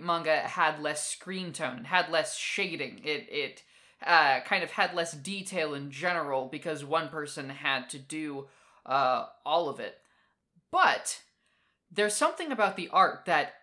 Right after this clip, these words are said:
hasn't aged a day, and it's the layout. The page layout in this, I mean, I, manga, modern manga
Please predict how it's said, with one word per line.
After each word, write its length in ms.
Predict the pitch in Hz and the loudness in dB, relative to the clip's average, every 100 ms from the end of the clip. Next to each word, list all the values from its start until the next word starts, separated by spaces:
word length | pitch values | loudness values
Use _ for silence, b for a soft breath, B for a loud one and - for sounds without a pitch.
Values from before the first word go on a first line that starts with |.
| _ | _
hasn't 600 | - - 196 247 247 202 - | -12 6 8 8 2 -4 -6
aged 480 | 185 180 156 139 - | -6 -6 -6 -10 -8
a 80 | 151 | -10
day, 540 | 135 - 151 123 117 b b - | -8 -4 -2 -2 -6 b b -12
and 140 | 143 | -6
it's 200 | 185 - | -6 -4
the 120 | 151 | -6
layout. 680 | 131 110 160 147 - - - _ _ _ _ _ _ | -6 -2 0 0 -4 -10 -18 _ _ _ _ _ _
The 180 | 160 156 | -2 -2
page 560 | - 226 247 294 233 202 | -6 -2 -2 -2 -4 -4
layout 540 | 165 139 - - - b b b - | 0 0 0 -2 -8 b b b -4
in 240 | 196 190 | -2 0
this, 420 | 165 147 - - b b - | 0 0 -2 -10 b b 2
I 200 | 214 208 | 4 4
mean, 480 | 202 196 180 160 147 _ _ _ _ _ _ _ _ _ _ - | 0 -6 -6 -8 -12 _ _ _ _ _ _ _ _ _ _ 0
I, 240 | 220 196 190 - _ _ _ _ 196 | 0 -2 -14 -20 _ _ _ _ -6
manga, 800 | 196 214 269 403 392 262 - 202 | -2 2 2 2 2 2 0 -2
modern 760 | 196 220 339 370 262 190 151 | -4 0 4 4 4 0 0
manga 540 | 156 143 139 127 - | 2 2 0 -6 -6